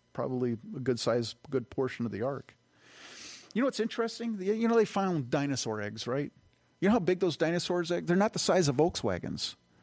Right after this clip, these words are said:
They're the size of ostrich eggs. They're just, they're not that big. And so who says that the dinosaurs, and for that matter, any of the other animals, had to be adults?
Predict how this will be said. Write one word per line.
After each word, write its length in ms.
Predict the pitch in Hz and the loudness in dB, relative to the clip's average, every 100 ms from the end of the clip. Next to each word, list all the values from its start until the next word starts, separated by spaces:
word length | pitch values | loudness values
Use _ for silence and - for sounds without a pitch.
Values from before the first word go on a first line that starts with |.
| _ _ _ | _ _ _
They're 100 | 175 | 0
the 100 | 175 | 2
size 280 | - 185 180 | 2 4 4
of 120 | 175 - | 2 0
ostrich 480 | 175 208 - 135 | 0 0 0 -2
eggs. 460 | 110 - - - - _ | -2 -4 -6 -6 -6 _
They're 100 | - | -6
just, 300 | 196 226 - | -2 0 0
they're 100 | 202 | 2
not 220 | 202 233 - | 2 2 2
that 180 | 226 | 0
big. 360 | 208 277 190 - _ _ _ _ - - - - | 0 0 -2 -6 _ _ _ _ -20 -18 -20 -4
And 220 | 185 180 | 2 4
so 300 | 170 208 196 | 6 6 6
who 180 | 170 254 | 6 4
says 680 | - 247 233 185 190 180 - _ _ | 6 6 6 4 4 0 -4 _ _
that 180 | 190 190 | 2 4
the 80 | 160 | 2
dinosaurs, 1120 | 127 170 254 226 - 127 123 156 165 - - - - | 4 4 4 2 2 2 2 0 -2 -4 -6 -14 0
and 280 | 185 180 180 _ - - - | 2 4 0 _ -12 -10 -12
for 240 | - - | -4 0
that 220 | 165 190 202 | 4 4 4
matter, 480 | 160 151 147 151 - | 4 6 6 4 4
any 220 | 214 208 | 4 6
of 80 | 180 | 6
the 120 | 170 | 6
other 200 | 226 233 | 6 6
animals, 440 | 156 131 135 135 | 4 2 0 0
had 180 | - 202 | 0 2
to 80 | 185 | 4
be 100 | 190 | 2
adults? 640 | 170 185 196 - - - | 2 0 0 -4 -6 -6